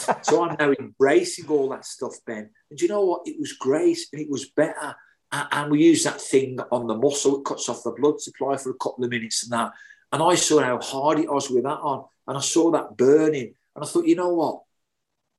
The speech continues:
I don't think I could have put on a session, one leg cycling, one leg squats to get that gain and that." So I started to enjoy it and like it. And I,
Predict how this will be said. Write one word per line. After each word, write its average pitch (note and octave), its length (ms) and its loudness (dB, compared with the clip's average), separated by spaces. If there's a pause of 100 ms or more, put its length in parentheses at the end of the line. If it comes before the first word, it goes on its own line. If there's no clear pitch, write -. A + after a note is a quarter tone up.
(560)
I D#3 80 0
don't F#3 240 2
think D3+ 160 -4
I D3+ 120 6
could D3 180 4
have C#3+ 100 6
put - 140 -4
on B2+ 120 -6
a A#2+ 40 -4
session, B2 640 -4
one A#2+ 300 6
leg A#2 200 2
cycling, A#2 500 0
one A#2+ 200 0
leg A#2 160 -8
squats - 560 0
to - 80 -10
get - 260 0
that C3+ 200 -6 (120)
gain D#3+ 360 2
and C#3+ 160 -8
that." A2+ 160 -6 (380)
So F3+ 280 4
I - 20 6
started C#3+ 400 2
to B2 180 -2
enjoy A#2+ 360 8
it C#3+ 240 0
and A2+ 100 -8
like A2+ 380 -2
it. C3+ 60 -2
And C3+ 100 -8
I, C#3 80 -6